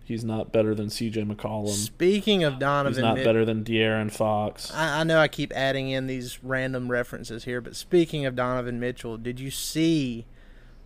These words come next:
Speaker 2: our new large son Boban just completely demolish him <laughs> earlier?
Speaker 1: Yeah, that should have dropped him fifteen spots on this list alone.
Speaker 2: <laughs>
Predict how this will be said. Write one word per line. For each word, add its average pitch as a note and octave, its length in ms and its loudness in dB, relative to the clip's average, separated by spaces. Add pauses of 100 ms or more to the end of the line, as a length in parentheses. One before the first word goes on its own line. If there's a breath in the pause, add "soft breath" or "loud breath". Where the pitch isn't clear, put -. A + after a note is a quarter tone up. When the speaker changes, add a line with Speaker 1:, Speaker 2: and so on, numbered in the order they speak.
Speaker 2:
our C3+ 220 4
new C#3+ 680 0 (220)
large C3+ 600 0
son C3 640 -4
Boban B2 760 -2
just B2+ 220 -8 (220)
completely C#3 960 -2 (120)
demolish B2 600 0
him A2 380 -6 (260)
<laughs> - 1300 -8
earlier? C3 540 4
Speaker 1:
Yeah, E3 200 0
that E3+ 220 8
should E3 160 6
have C3+ 100 6
dropped C3 340 10
him A#2 280 4 (260)
fifteen C3 540 0
spots G#2+ 380 -2
on A2 60 -4
this G#2 160 -6
list G#2 260 -4
alone. F2+ 440 -6
Speaker 2:
<laughs> - 60 -2